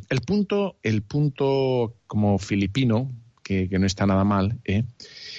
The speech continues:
Y contestando a la primera pregunta que he dicho, em, en fin, es, el amor es entonces, es egoísmo. El amor, tal y como lo he dicho, sería un, un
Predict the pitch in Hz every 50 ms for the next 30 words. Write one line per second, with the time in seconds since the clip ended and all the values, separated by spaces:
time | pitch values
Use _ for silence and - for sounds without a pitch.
0 | - - - - - 104 104 104 104 104 101 92 98 - 98 95 92 98 - -
1 | 117 120 131 123 110 98 - 98 101 101 98 95 92 95 117 147 143 101 98 90
2 | 98 98 92 87 95 95 92 92 95 95 - - - - - 71 78 82 87 87
3 | 85 82 - - - - - - - - - 95 - 107 104 92 - 131 127 -
4 | 123 - 131 113 113 120 135 147 151 131 113 - - _ _ _ - 113 110 120
5 | 117 110 123 120 117 117 - 120 117 117 117 117 113 - - - - _ - 113
6 | 110 107 104 98 - - - 110 107 113 143 180 160 104 92 85 73 76 - -
7 | - 95 90 90 98 107 110 110 113 113 110 110 107 107 104 - _ _ _ _
8 | _ _ _ _ _ _ _ _ _ _ _ _ _ - 104 107 107 98 101 98
9 | 98 95 101 98 104 104 - 110 104 101 - - 95 98 101 101 101 101 104 104
10 | 104 101 101 98 - - 101 98 98 98 95 92 92 90 90 92 92